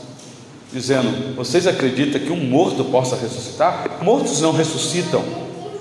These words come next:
O curso natural da nossa existência é morrer, ser sepultado e ficar lá." E num certo sentido eles estão certos. Pela manhã lá no nosso acampamento nós falamos disso.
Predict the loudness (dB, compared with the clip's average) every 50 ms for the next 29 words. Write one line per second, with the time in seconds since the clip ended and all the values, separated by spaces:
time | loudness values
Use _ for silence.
0 | -12 -12 -14 -14 -16 -16 -16 -12 -6 -6 -6 -4 0 4 4 4 4 4 2 2
1 | 2 2 2 4 4 4 6 6 6 6 4 4 4 4 2 2 0 0 0 0
2 | 2 2 4 4 4 4 4 4 4 4 4 4 4 4 4 4 6 6 6 6
3 | 6 4 2 0 0 0 2 4 4 4 4 4 4 4 4 4 4 2 2 4
4 | 4 4 4 4 4 2 0 -2 0 0 2 2 4 4 2 2 4 4 4 4
5 | 6 6 6 6 4 4 2 0 -2 -4 -6 -8 -10 -12 -14 -14 -14 -8 -2 2
6 | 4 6 6 6 6 4 2 0 0 0 2 4 4 4 4 4 4 4 4 2
7 | 2 4 6 6 6 4 4 2 0 0 2 2 2 2 2 4 4 6 6 6
8 | 4 0 -4 -4 -6 -6 -6 -10 -10 -12 -12 -14 -14 -14 -12 -14 -14 -14 -16 -18
9 | -10 -2 0 0 2 2 2 2 4 4 4 4 6 4 4 4 4 4 4 4
10 | 2 2 2 2 4 4 4 4 4 2 2 2 0 0 0 0 0 2 4 4
11 | 4 4 4 2 2 2 2 4 4 4 2 0 -2 -4 -4 -6 -6 -8